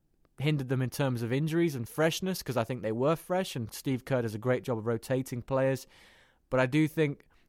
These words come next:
that pressure, that toll, it took its toll in the end. I expect the Warriors to win the championship this season, though. My early prediction is already out.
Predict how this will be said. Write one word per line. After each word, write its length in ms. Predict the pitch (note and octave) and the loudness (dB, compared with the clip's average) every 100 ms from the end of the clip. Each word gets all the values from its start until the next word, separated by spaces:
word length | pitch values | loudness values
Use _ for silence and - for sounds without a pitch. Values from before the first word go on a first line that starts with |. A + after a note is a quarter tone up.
| - | 2
that 200 | C3+ - | 2 4
pressure, 340 | - D#3 - | 4 4 4
that 220 | B2+ C3 | 0 0
toll, 420 | - D3 C3 G#2+ - _ _ | 0 2 4 2 -4 _ _
it 160 | - A2 | -14 -8
took 240 | - D3+ | -4 -4
its 140 | C3 - | -4 -6
toll 220 | - C3+ | 0 2
in 100 | B2 | 2
the 120 | A#2+ | 2
end. 280 | A#2 G2+ F#2+ - _ _ _ - | 2 2 -4 -10 _ _ _ 0
I 120 | B2+ | 0
expect 300 | C3 - A#2 | 2 0 0
the 60 | B2+ | 2
Warriors 320 | B2+ B2 A#2 | 2 2 0
to 100 | B2 | -2
win 120 | A#2 | -2
the 80 | A2 | -2
championship 460 | - A2+ G2 A2+ | -2 -2 -2 -8
this 140 | A2 G#2+ | -8 -8
season, 360 | A#2+ G#2+ G2+ | -6 -4 -4
though. 180 | F#2+ F#2+ | -4 -4
My 180 | A2 C3 | 0 2
early 220 | D3 D#3 | 6 6
prediction 480 | D#3 D#3+ D#3 E3+ D#3 | 6 6 6 6 2
is 140 | D3 C#3+ | 2 2
already 280 | C#3 B2+ | 2 2
out. 260 | A#2+ G2+ - | 2 0 -2